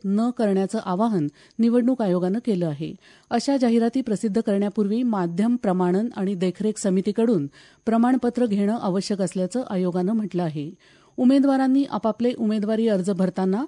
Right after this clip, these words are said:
समाज माध्यमांवरच्या आपल्या अकाउंट्सची माहिती द्यावी, असे निर्देशही आयोगानं दिले आहेत. नक्षलवादी गटाच्या पॉलिट ब्युरोचा सदस्य मल्लोज उजुला वेणुगोपाल राव उर्फ सोनू यानं आज साठ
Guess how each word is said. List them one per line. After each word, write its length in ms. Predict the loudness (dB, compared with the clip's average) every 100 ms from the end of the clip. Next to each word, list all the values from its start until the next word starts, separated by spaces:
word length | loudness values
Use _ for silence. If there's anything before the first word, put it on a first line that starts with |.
| -8 _ -10
समाज 440 | -2 0 2 2
माध्यमांवरच्या 840 | 0 0 0 0 2 2 0 -2 -4
आपल्या 360 | -4 -4 -4 -4
अकाउंट्सची 540 | -2 0 0 -2 -2
माहिती 360 | -2 0 0 0
द्यावी, 380 | 2 0 -2 -6 _ _ -4
असे 260 | -2 2
निर्देशही 640 | 2 2 0 0 0 -2 -2
आयोगानं 460 | -2 -2 0 -2 -2
दिले 200 | -2 0
आहेत. 320 | -2 -4 -8 -10 _ _ _ _ _ _ _ _ _ _ _ _ -4
नक्षलवादी 540 | -4 2 2 4 2 2
गटाच्या 440 | 2 -2 -4 -4
पॉलिट 360 | -2 0 0 -2 -4
ब्युरोचा 480 | -2 0 0 -2 -2
सदस्य 480 | -2 -2 -2 -2 -6 -8 _ _ _ _ _
मल्लोज 580 | -2 0 0 2 0 -2
उजुला 480 | -4 -2 2 2 0 -2 -8
वेणुगोपाल 640 | -4 0 0 0 0 0 0
राव 240 | 0 0
उर्फ 320 | 0 0 0
सोनू 500 | -2 0 0 0 -2 -4
यानं 240 | -4 -4 -4
आज 280 | -4 -4 -6 -14 _ -14
साठ 300 | -6 -2